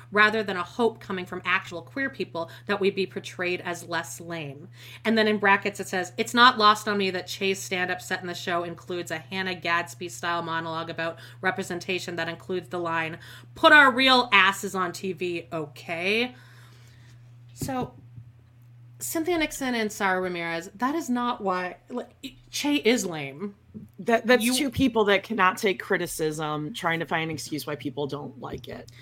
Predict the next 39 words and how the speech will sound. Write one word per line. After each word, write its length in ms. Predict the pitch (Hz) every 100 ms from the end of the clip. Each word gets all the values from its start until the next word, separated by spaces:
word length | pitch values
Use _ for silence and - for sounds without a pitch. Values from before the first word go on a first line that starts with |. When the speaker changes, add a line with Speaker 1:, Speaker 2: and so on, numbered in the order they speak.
| - - -
Speaker 1:
They're 140 | 285
Cody 300 | 285 339 294
and 140 | 302 277
Robin, 500 | 294 320 175 139 202 - -
just 200 | 254 -
finding 400 | 269 262 262 254
anything 460 | 269 285 285 269
to 60 | 233
pull 240 | - 240
from. 180 | 226 262
Well, 100 | 330
they're 140 | 320
just 160 | 302 320
not 120 | 294
comfortable 380 | 254 247 226 233
with 100 | 214
non-binary 600 | 202 190 175 170 156 139
people. 460 | - - - - - - - - _ - - - - - - - - _ _ _ _ _ _
Speaker 2:
Yeah, 280 | 240 233 269
that's 220 | 247 240
not 220 | 214 190 156
it, 160 | 156 -
though. 240 | - - _ -
I 60 | - - _ _ -
Speaker 1:
That's 80 |
Speaker 2:
mean, 120 | 240 240
Speaker 1:
not 160 | 226
Speaker 2:
you 60 | 302
and 60 |
Speaker 1:
it. 20 | 254
Speaker 2:
I 60 |
are 40 | 233
Speaker 1:
We're 40 |
Speaker 2:
the 60 | 233
Speaker 1:
all 100 | 254
fine 220 | - 262
with 140 | 208 -
Speaker 2:
first 140 |
Speaker 1:
it. 60 | -